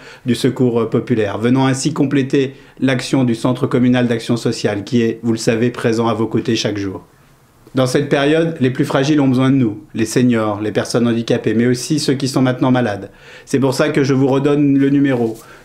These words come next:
zéro un quarante-trois cinquante et un vingt-trois zéro zéro, zéro un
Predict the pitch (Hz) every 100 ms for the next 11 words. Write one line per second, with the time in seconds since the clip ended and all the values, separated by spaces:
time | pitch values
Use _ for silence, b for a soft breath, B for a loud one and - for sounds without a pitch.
0 | - 110 135 139 139 123 117 - 127 135
1 | 131 - - - 127 131 127 127 110 107
2 | 120 123 113 135 131 113 123 123 117 110
3 | 101 98 b b 110 123 127 127 117 110